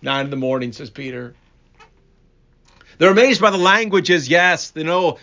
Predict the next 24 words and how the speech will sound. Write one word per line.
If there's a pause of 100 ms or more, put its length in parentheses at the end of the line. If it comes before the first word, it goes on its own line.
"Oh,
the
school's
up
in
Galilee (280)
where
these
guys
are
all
from.
Not
very
good.
Where
do
they
learn
to,
to
speak
like
this?"